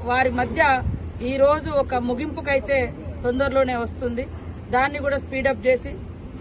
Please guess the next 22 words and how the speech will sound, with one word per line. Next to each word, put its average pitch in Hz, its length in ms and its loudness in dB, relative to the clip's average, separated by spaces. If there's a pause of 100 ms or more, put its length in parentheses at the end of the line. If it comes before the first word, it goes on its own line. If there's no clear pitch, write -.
(120)
వేల 277 280 8
మందికి 262 360 0
ఉపాధి 262 300 4
కల్పించేందుకు 240 880 0 (600)
మన 233 140 0
జిల్లా 247 340 2
యంత్రాంగం 233 560 -2
గాని, 226 220 -4 (120)
రాష్ట్ర 226 300 0
ప్రభుత్వం 226 520 -4
గాని, 226 320 -6
ఐటీ 240 300 -2
శాఖ 226 300 -4
కూడా 220 400 -4 (520)
మరి, 220 280 -2 (220)
ఆ, 214 80 -6
వారు 220 380 -2
అందరూ 233 280 0
కూడా, 226 320 2 (260)
ఆ, 196 140 -2
ఇండస్ట్రియల్ 240 520 0 (420)
మినిస్టర్, 233 500 -4